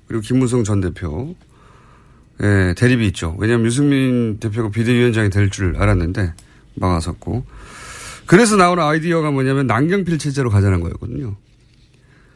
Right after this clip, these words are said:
그런데 이제 그 아런-, 아이디어가 나온 지 며칠 만에 이제 이렇게, 어, 그 아이디어도 물 건너가게 생겼죠.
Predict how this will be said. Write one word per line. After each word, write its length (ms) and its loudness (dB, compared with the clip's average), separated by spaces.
그런데 320 2
이제 120 2
그 300 0
아런-, 280 2
아이디어가 460 0
나온 220 2
지 80 -2
며칠 300 -2
만에 240 2
이제 180 0
이렇게, 420 -6
어, 200 -4
그 160 0
아이디어도 760 2
물 140 0
건너가게 380 2
생겼죠. 480 -10